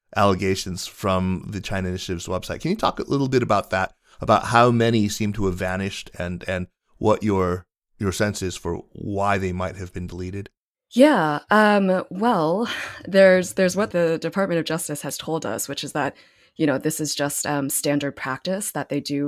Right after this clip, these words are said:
Speaker 2: remove and update cases.
Speaker 1: Whenever a journalist asks. <laughs>
Speaker 2: <laughs> When, whenever, uh, it makes sense to remove a case from their website is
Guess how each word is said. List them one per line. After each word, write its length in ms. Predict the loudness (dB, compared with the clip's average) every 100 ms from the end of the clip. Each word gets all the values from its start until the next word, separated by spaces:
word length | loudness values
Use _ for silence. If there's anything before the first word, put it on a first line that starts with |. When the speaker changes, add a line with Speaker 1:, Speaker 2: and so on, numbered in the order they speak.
| -4
Speaker 2:
remove 560 | -2 -2 -2 -4 -6 -8
and 240 | -4 -4 -4 -8
update 340 | -6 -6 -6
cases. 580 | -8 -8 -4 -4 -4 0
Speaker 1:
Whenever 320 | 4 6 6
a 60 | 4
journalist 440 | 4 2 2 0
asks. 460 | 0 0 -4 -10 -10
<laughs> 40 | -8 -6 -6 -6 -10 0
Speaker 2:
<laughs> 1120 | 6 6 6 8 8 8 4 6 4 0 0
When, 320 | 6 8 8 6
whenever, 760 | 6 6 6 6 8 8 6 6
uh, 220 | 6 6 4
it 100 | 0
makes 220 | 0 -2
sense 260 | -4 -4 -4
to 300 | -2 -2 -2
remove 300 | -2 -2 -2
a 60 | -4
case 320 | -4 -6 -6
from 160 | -6
their 120 | -6 -6
website 440 | -6 -6 -6 -6
is 400 | -8 -8 -10 -14